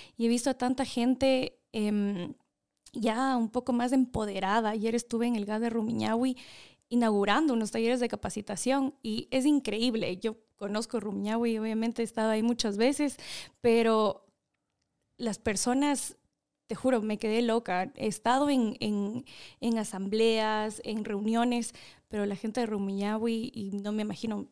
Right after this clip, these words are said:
de, de muchos lugares, pero ellos súper empoderados, quieren conocer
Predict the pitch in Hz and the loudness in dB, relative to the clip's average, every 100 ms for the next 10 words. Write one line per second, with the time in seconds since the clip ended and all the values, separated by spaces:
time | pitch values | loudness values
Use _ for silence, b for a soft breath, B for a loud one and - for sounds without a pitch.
0 | _ - 202 190 - 196 202 196 202 220 | _ -12 -8 -8 -10 -4 -4 -4 0 2
1 | 240 262 214 220 269 294 B B B _ | 4 2 4 4 4 2 B B B _
2 | - 214 208 - 233 240 262 - 294 311 | -4 0 2 2 2 2 2 2 2 2
3 | 294 254 226 208 214 233 247 240 - _ | 2 2 2 2 4 4 2 0 -4 _
4 | _ _ _ _ _ 254 302 269 233 208 | _ _ _ _ _ 4 6 4 2 -2
5 | - 220 | -2 -4